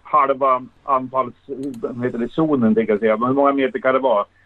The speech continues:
Trettio meter eller någonting. Det var en fantastisk frispark i alla fall. Sen gjorde han väl några mindre bra frisparkar. Men, men han, han var ju egentligen helt fel person för att spela i ett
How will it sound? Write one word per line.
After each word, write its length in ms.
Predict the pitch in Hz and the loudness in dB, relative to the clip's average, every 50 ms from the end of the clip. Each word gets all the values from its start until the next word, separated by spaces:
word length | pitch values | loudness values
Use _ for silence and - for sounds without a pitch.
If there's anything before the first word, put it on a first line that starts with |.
| _ _ - | _ _ -2
Trettio 360 | 143 151 139 131 _ - 156 | 0 0 0 0 _ -6 -4
meter 360 | 151 156 160 151 - - - 113 | -4 -2 -2 -4 -4 -4 -4 -4
eller 140 | 104 107 | -2 -2
någonting. 440 | 107 107 107 104 104 - 104 98 104 | -4 -4 -6 -6 -4 -2 -2 -2 -2
Det 80 | 107 123 | 0 0
var 100 | 131 131 | 2 2
en 140 | 139 131 127 | 0 0 -2
fantastisk 560 | - 143 143 139 143 143 139 - 123 110 - | -2 -2 -2 0 0 0 -2 -2 -10 -16 -12
frispark 540 | - 123 117 110 101 - 110 107 101 95 - | -10 -8 -8 -8 -6 -2 -2 -2 -2 -2 -4
i 40 | 104 | -4
alla 180 | 98 98 98 | -2 -2 -2
fall. 280 | 90 - 104 98 95 101 - _ _ _ _ _ _ - | -2 0 -2 -2 -2 -4 -8 _ _ _ _ _ _ -4
Sen 120 | - 143 | -2 0
gjorde 220 | 151 151 147 135 143 | 2 2 2 2 2
han 80 | 139 | 0
väl 120 | 139 139 139 135 131 139 | 0 0 -2 -2 -4 -2
några 280 | 139 135 131 127 127 | 0 2 2 2 2
mindre 380 | 131 139 151 156 151 143 135 127 | 0 -2 -4 -4 -2 -2 -2 -2
bra 240 | 110 113 113 110 107 | 0 0 0 0 0
frisparkar. 520 | - 113 110 104 _ - 110 110 107 - 110 | -2 -8 -10 -8 _ -2 -2 -2 -2 -4 -4
Men, 200 | 117 135 135 135 131 | -2 -2 -2 -2 0
men 140 | 147 147 | -2 0
han, 400 | 147 143 147 147 143 139 139 135 127 _ _ _ _ - | 2 2 2 2 0 -2 -6 -12 -14 _ _ _ _ -2
han 140 | 160 160 | -2 -2
var 160 | 151 151 147 147 | 0 2 0 2
ju 80 | 147 151 | 2 0
egentligen 320 | 151 139 131 117 143 139 | 0 -2 -4 -6 -8 -8
helt 340 | 131 117 135 139 131 120 113 _ _ _ | -8 -4 -2 -2 -2 -2 -4 _ _ _
fel 280 | - 131 123 117 117 110 | -2 0 2 0 0 -2
person 560 | - 123 113 - - 131 120 117 117 117 110 - | -4 -6 -6 -4 -4 -4 -4 -2 -2 -4 -2 0
för 200 | 117 110 110 107 | 0 2 2 2
att 160 | 107 107 - | 2 0 -2
spela 480 | _ - 120 107 104 104 107 107 104 104 | _ -2 0 0 0 2 2 2 0 0
i 120 | 101 101 104 | 0 0 -2
ett 220 | 104 - _ - | -2 -2 _ -20